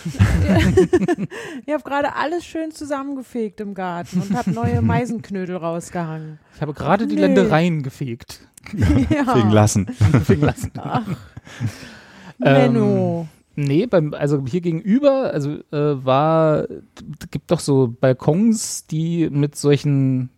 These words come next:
Speaker 3: wie sagt man, so eine Matten, die, die, die man da
Speaker 2: Ja.
Speaker 3: so ranmachen kann,
Speaker 2: Diese
Speaker 3: damit man, genau,
Speaker 2: Sichtschutzelementen da.
Speaker 3: Sichtschutzelementen, genau.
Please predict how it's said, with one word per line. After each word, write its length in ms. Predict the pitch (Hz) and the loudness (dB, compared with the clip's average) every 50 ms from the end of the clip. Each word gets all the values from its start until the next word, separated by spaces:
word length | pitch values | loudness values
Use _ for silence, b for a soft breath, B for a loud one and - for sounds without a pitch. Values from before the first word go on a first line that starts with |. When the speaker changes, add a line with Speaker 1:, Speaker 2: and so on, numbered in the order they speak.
| - - | -16 -14
Speaker 3:
wie 60 | - 110 | -12 -12
sagt 220 | - - - - | -12 -10 -10 -10
man, 100 | 139 131 | -10 -6
so 100 | 127 131 | -2 0
eine 80 | 131 131 | 2 4
Matten, 500 | 127 123 135 - - 123 107 98 104 113 | 4 4 4 2 0 -2 -4 -4 -6 -10
die, 140 | - 123 113 | -10 -10 -10
die, 240 | 104 - - 127 110 | -10 -10 -10 -10 -10
die 220 | - 120 - 127 | -10 -8 -6 -4
man 100 | 113 120 113 | -2 0 2
da 60 | 113 | 4
Speaker 2:
Ja. 80 | 104 101 | 4 4
Speaker 3:
so 60 | 120 | 2
ranmachen 400 | 110 110 113 123 127 113 104 117 | 2 0 0 0 0 -2 -2 -4
kann, 300 | - - 113 104 107 104 | -6 -6 -6 -6 -6 -4
Speaker 2:
Diese 160 | 104 107 101 | 0 4 4
Speaker 3:
damit 240 | 95 95 120 110 - 131 | 6 6 6 4 4 0
man, 80 | 117 | 0
genau, 100 | 117 113 | 0 0
Speaker 2:
Sichtschutzelementen 460 | - - 147 135 135 127 202 - 92 | 0 0 0 2 4 4 6 6 4
da. 140 | - 143 92 | 4 4 4
Speaker 3:
Sichtschutzelementen, 560 | 92 92 95 104 113 113 107 104 113 - 143 | 4 2 2 0 -2 -2 -4 -6 -4 -6 -4
genau. 240 | 127 110 110 110 - | -4 -2 -2 -4 -4